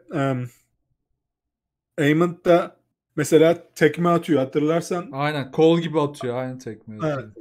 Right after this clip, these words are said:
Speaker 1: kol tekme attı demişti şeye, Aegon'a, sav-, işte dövüşürlerken. Hani birebir ebeveynlerinin bir iz düşümü işte. "Sen piçsin, bilmem nesin." Biraz önce de-, Aemond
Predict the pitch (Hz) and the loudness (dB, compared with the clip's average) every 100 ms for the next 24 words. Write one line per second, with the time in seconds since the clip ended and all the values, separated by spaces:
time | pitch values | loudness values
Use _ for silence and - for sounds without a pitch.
0 | - - 160 156 160 135 156 156 156 - | -8 0 2 2 0 0 2 2 0 -10
1 | 139 131 120 147 135 135 123 - 127 127 | -10 -10 -10 -10 -6 -4 -4 -8 -8 -8
2 | _ - - 131 113 208 _ _ _ _ | _ -18 -10 -4 -4 -4 _ _ _ _
3 | _ _ _ 123 120 117 117 165 143 - | _ _ _ -4 -2 -2 -4 -8 -10 -8
4 | 120 - - 127 - 131 123 117 127 117 | -8 -8 -16 -16 -14 -8 -8 -6 -6 -6
5 | 117 107 160 196 _ _ _ _ _ 160 | -6 -8 -8 -10 _ _ _ _ _ -6
6 | 156 135 160 185 175 220 - _ _ _ | -6 2 4 6 4 0 -4 _ _ _
7 | _ _ _ _ _ _ _ - 170 175 | _ _ _ _ _ _ _ -2 0 2
8 | 175 175 160 143 135 175 190 175 190 180 | 2 0 0 0 0 -2 -2 -2 -2 -4
9 | 156 165 - 156 135 - 110 151 147 - | -6 -6 -4 -4 -6 -8 -6 -6 -6 -10
10 | 170 - 139 139 147 151 147 143 - 127 | -12 -8 -8 -6 -6 -6 -6 -8 -10 -10
11 | 123 160 156 156 147 135 147 143 _ _ | 0 2 4 2 -2 -4 -6 -6 _ _
12 | _ _ _ - 151 - 139 143 147 139 | _ _ _ -10 -8 -4 -4 -2 -4 -8